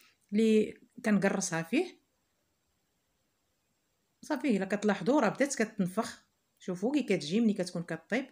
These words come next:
وهنا صافي راه كملتهم، هما سخانين، كندهنهم بالزبده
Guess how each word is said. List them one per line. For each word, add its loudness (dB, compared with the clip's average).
وهنا 6
صافي 2
راه 2
كملتهم، 4
هما 6
سخانين، 4
كندهنهم 8
بالزبده 0